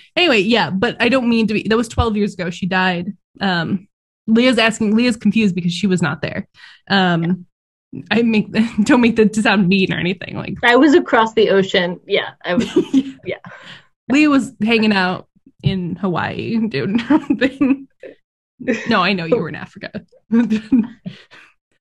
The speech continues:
Speaker 1: But the listeners don't, don't need to know that.
Speaker 2: That's true. That's true.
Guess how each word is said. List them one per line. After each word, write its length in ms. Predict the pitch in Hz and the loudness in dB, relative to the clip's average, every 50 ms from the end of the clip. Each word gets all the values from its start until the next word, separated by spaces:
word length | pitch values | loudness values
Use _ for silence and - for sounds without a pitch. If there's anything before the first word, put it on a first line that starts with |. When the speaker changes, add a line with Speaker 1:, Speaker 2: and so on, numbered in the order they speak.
| _ - | _ -4
Speaker 1:
But 80 | 302 | 0
the 80 | 262 339 | 2 2
listeners 300 | 359 381 - 392 269 - | 2 2 2 0 0 2
don't, 280 | 220 196 185 - - _ | 0 0 0 -2 -4 _
don't 140 | - 214 208 | 0 2 4
need 160 | 208 202 - | 4 2 2
to 60 | - - | -2 -6
know 100 | - - - | -14 -14 -10
that. 260 | - 117 - - - _ _ - | -8 -8 -8 -8 -12 _ _ -4
Speaker 2:
That's 500 | 285 269 226 220 220 214 196 185 190 190 | -4 -2 0 2 2 2 2 2 -2 -6
true. 320 | - 190 - - - 254 - | -6 -6 -6 -6 -8 -10 -12
That's 180 | 208 190 - 226 _ - | -14 -14 -14 -16 _ -18
true. 260 | _ 220 226 254 262 | _ -14 -14 -14 -14